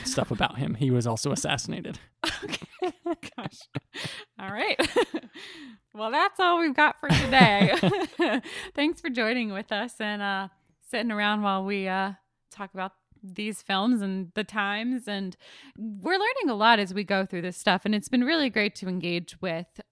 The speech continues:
Speaker 2: these movies and the cultural stuff going on. So thanks for, uh, allowing us to keep doing that.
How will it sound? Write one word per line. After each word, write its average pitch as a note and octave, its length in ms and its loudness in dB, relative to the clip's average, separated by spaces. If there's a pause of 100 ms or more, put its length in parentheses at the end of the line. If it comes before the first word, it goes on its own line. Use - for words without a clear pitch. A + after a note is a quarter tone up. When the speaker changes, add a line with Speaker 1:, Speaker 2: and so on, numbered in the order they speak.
(260)
Speaker 2:
these E3+ 200 -10
movies D#3+ 460 -6
and D#3 140 -8
the - 80 -12
cultural D#3 400 -10
stuff D3 320 -6
going D3 200 -6
on. C#3+ 200 -6
So F3 160 -4
thanks F#3+ 320 -6
for, D#3+ 260 -4
uh, C#3+ 200 -6 (120)
allowing F#3 400 0
us F#3+ 140 -4
to - 100 -12
keep - 180 -2
doing D#4 220 -2
that. D#3 160 -8